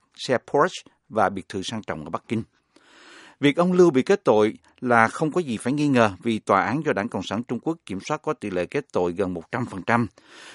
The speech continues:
Nhưng phía công tố đề nghị mức án khoan dung cho ông Lưu với lý lẽ rằng bị cáo đã hợp tác trong quá trình điều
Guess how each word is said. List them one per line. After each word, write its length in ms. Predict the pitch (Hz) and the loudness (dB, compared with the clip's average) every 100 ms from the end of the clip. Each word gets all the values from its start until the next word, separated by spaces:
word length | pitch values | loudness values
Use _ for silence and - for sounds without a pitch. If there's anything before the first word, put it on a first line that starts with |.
| - | 0
Nhưng 140 | 165 | 2
phía 120 | 147 | 2
công 180 | 226 180 | 2 2
tố 160 | 151 196 | 6 6
đề 120 | 147 | 6
nghị 280 | 113 110 107 | 4 2 2
mức 280 | 131 185 - | 2 0 0
án 200 | 135 196 | -2 -2
khoan 280 | - 156 139 | -2 -4 -2
dung 200 | 151 151 | -2 -2
cho 140 | 143 | 0
ông 200 | 147 147 | 0 0
Lưu 200 | 143 151 | 2 2
với 260 | 131 120 156 | 2 0 0
lý 140 | 175 | 0
lẽ 220 | 190 104 123 | 2 2 4
rằng 200 | 127 107 - - _ | 4 2 -4 -20 _
bị 140 | 120 | -2
cáo 300 | 117 131 139 | -2 0 0
đã 100 | 185 | 0
hợp 240 | 147 123 - | 0 -2 -2
tác 220 | 147 180 | -4 -2
trong 120 | 123 | -4
quá 120 | 110 147 | -4 -6
trình 180 | 101 | -6
điều 120 | 87 | -6